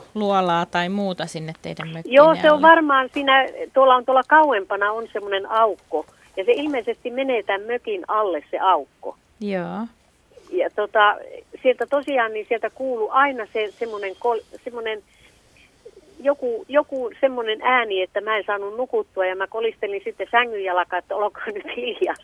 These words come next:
Speaker 2: siellä, että minäkin saan nukkua. Mut ne ei koskaan, ne, ne ihan niin kuin olisi pitänyt jotkut olympiakisat siellä, siellä kuului semmonen vipellys aina.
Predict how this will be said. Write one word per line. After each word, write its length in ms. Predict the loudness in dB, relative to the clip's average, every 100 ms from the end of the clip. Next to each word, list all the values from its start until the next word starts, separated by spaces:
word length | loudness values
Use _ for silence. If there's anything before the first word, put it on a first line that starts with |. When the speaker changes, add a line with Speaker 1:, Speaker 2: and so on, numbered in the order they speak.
| -10
Speaker 2:
siellä, 180 | -8 -4
että 240 | -4 -6
minäkin 360 | -2 0 0 -4 0
saan 240 | 2 2
nukkua. 520 | -2 -8 _ -4 -2 -2 _ -20 -20 -20 -10
Mut 120 | -8 -2
ne 80 |
ei 80 | -2
koskaan, 480 | 0 -2 -2 -6 -4
ne, 80 | -4 -6 -12 -20 -10
ne 60 |
ihan 240 | -6 -4 -2
niin 120 | -4
kuin 120 | -6
olisi 160 | -6 -6
pitänyt 300 | -2 -2 -2
jotkut 260 | -8 -6 -2
olympiakisat 800 | -2 -2 -4 -4 -2 -4 -2 -2 _
siellä, 240 | -6 -4 -4
siellä 200 | -4 -6
kuului 280 | -6 -10 -6
semmonen 420 | -8 -8 -10 -12 _ -16 -12 -6
vipellys 480 | -4 -2 -2 -4 -10
aina. 280 | -10 -10